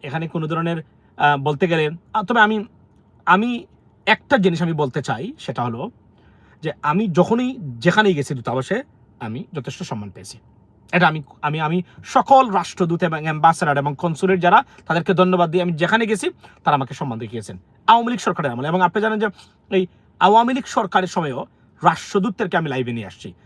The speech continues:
It is unprecedented, it's not a joke। এটা, এটা,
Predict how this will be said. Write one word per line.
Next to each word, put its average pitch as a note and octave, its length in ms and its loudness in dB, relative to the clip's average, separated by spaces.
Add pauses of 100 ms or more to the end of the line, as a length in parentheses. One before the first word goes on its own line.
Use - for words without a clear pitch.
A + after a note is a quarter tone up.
(180)
It F3 100 0
is A3+ 100 2
unprecedented, D3 760 -2
it's - 220 -10
not G#3 180 0
a - 20 -6 (180)
joke। D3+ 400 -4 (300)
এটা, F#3+ 240 2
এটা, F3 240 4